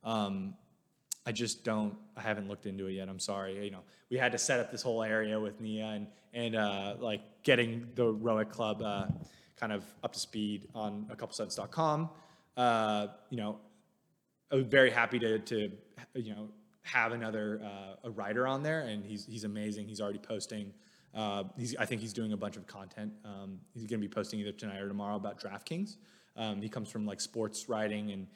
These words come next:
his name's Justin too, also, so you can, it's easier for you to remember. Um, so yeah, bringing a lot of value, and then,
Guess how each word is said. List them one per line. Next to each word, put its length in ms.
his 100
name's 160
Justin 560
too, 400
also, 340
so 380
you 80
can, 180
it's 140
easier 340
for 120
you 80
to 60
remember. 260
Um, 480
so 140
yeah, 180
bringing 280
a 40
lot 180
of 60
value, 400
and 100
then, 140